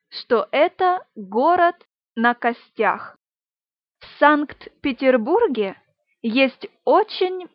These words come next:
много красивых дворцов, музеев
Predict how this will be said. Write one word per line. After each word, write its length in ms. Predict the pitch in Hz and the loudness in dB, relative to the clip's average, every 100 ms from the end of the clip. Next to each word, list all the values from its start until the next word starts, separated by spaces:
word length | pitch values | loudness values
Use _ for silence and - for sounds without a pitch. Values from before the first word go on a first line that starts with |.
| _ | _
много 720 | 240 254 269 262 220 208 - - | 0 2 4 4 4 0 0 -2
красивых 840 | 233 226 - 247 208 202 202 208 | -2 -2 -4 -4 0 0 -2 -12
дворцов, 720 | 190 190 160 _ - 285 392 - _ _ _ - | -4 -4 -4 _ -2 0 0 -4 _ _ _ -4
музеев 720 | 220 214 202 240 349 339 | -2 -2 -2 0 0 0